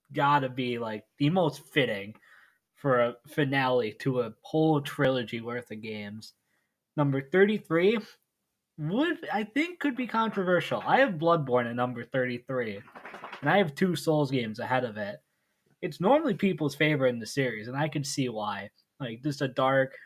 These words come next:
like, gothic horror setting. The way they include, like, H P Lovecraft story into there, like, it's just, it mixes so well. Thirty-two, I have Wii Sports. I remember the good, like, getting up.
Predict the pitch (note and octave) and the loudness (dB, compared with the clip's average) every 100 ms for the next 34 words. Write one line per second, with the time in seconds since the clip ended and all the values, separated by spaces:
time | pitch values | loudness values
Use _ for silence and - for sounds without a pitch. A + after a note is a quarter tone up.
0 | _ C#3 G#2+ - _ - C3+ - D3+ C3+ | _ -8 -8 -10 _ -2 0 0 -2 -2
1 | C#3 C#3 C3 C3 C#3 C3+ B2 B2 C3+ C3+ | -2 2 4 4 2 -2 -4 0 0 -2
2 | C#3 - F3 G3+ A3 G3+ D#3+ - D#3+ E3 | -6 -2 6 10 12 10 8 0 0 2
3 | C#3 B2+ - _ _ _ - D3 - D#3+ | 2 0 -8 _ _ _ -10 -10 -4 0
4 | D3+ - D#3 B2 B2+ C#3 D3+ D#3 D#3 - | 0 2 2 2 2 0 2 0 0 -4
5 | - D3 D#3 E3 D#3 C3+ C#3 D#3+ E3 F3 | 0 2 2 2 0 -2 -2 0 0 0
6 | F3+ - _ C#3+ A#2+ C3+ - - C#3+ C3+ | -2 -6 _ -8 -4 -4 -4 -2 -2 -2
7 | - C#3 C#3+ C3+ C3+ A#2+ G#2+ - A#2 A#2 | -6 -4 -2 -4 -6 -10 -12 -6 -6 -4
8 | G#2+ G2+ G#2 D#3 C#3+ C#3 - F#3+ A3 A3+ | -8 -6 2 2 4 0 4 6 6 2
9 | - _ _ - F#3+ C4+ F#3 D3+ F3+ - | -6 _ _ 0 4 6 4 2 2 0
10 | - D3+ B2 A#2 - - - _ _ _ | 2 4 4 0 -10 -14 -20 _ _ _
11 | D3+ D3 F3 F3 E3 D#3+ D#3 C#3+ C#3 C3 | -4 2 4 4 4 2 4 4 4 0
12 | C3+ B2 A2 _ _ _ _ _ _ _ | -4 -6 -8 _ _ _ _ _ _ _
13 | _ C#3+ C3+ D#3 C3 C3+ A#2+ A#2+ - - | _ -8 0 2 2 0 -2 -4 -16 0
14 | C#3+ E3 D#3+ D3 D3 D3 | 4 6 6 4 4 4